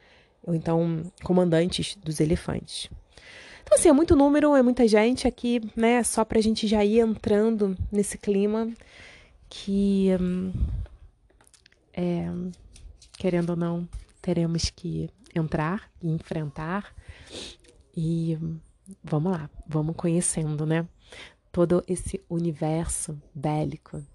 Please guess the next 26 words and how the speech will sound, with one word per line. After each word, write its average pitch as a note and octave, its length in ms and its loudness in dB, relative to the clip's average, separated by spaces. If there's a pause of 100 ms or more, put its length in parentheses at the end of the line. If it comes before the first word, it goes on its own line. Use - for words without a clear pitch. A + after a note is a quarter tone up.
(140)
da D#3+ 140 -4
era D3 240 -2
védica, - 560 -10 (800)
que A3+ 80 4
não G#3+ 160 8
era G3+ 220 8
Deus F#3 320 6
dará, D3 540 -2 (220)
era E3 240 -12 (280)
tudo D#3 320 -4
exatamente D3+ 640 -4
bonitinho, D3 800 -6
calculado, - 1040 -8 (540)
é, D#3+ 360 -10 (680)
é, D#3 300 -6
preocupado, G#3 1000 0
belo, A3 960 2
né, B3 260 -4
belo, F#3+ 640 -2
assim, G3 420 -6
com F#3 140 -12
os F#3+ 180 -8
números, F3 640 -2
com - 100 -14
as D#3+ 140 -8
formas, D#3+ 960 -4